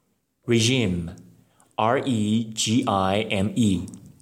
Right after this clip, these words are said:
有指不是通过公正选举产生的政权。Vindictive, V I N D I C T I V E，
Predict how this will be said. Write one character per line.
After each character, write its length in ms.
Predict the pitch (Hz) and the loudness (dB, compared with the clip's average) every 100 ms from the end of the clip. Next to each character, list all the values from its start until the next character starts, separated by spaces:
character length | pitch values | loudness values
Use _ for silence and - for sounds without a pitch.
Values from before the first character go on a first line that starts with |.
| - | -4
有 180 | 113 127 | 2 2
指 320 | 123 113 104 | 2 2 2
不 200 | 104 113 | 2 0
是 120 | 107 | -2
通 240 | 123 - 131 | -2 -2 0
过 140 | 135 | 2
公 320 | 117 143 143 | 2 4 4
正 160 | 143 127 | 4 2
选 260 | 107 92 113 | 2 0 0
举 160 | 110 | 2
产 240 | 107 95 87 | 0 0 -2
生 240 | 110 107 | 0 2
的 160 | 104 90 | 2 2
政 220 | 117 98 | 0 0
权。 480 | - 82 80 82 - - _ _ _ _ _ _ _ _ _ _ 123 | -2 -4 -8 -8 -12 -18 _ _ _ _ _ _ _ _ _ _ -4
Vindictive, 840 | 123 120 147 143 147 95 82 - - - _ _ _ - | 0 2 2 0 0 0 -2 -6 -18 -20 _ _ _ -8
V 280 | 117 147 | 0 2
I 240 | - 123 131 | 2 0 0
N 580 | 113 92 85 101 127 - | 0 0 0 -4 -4 2
D 200 | 127 127 | 4 4
I 200 | 113 113 | 2 2
C 680 | - 113 95 90 104 - - | 2 2 0 0 -4 -8 -4
T 240 | - 123 | -2 0
I 220 | 107 101 98 | 0 0 -2
V 180 | 101 110 | 0 0
E， 480 | 113 113 98 82 | 0 0 0 -2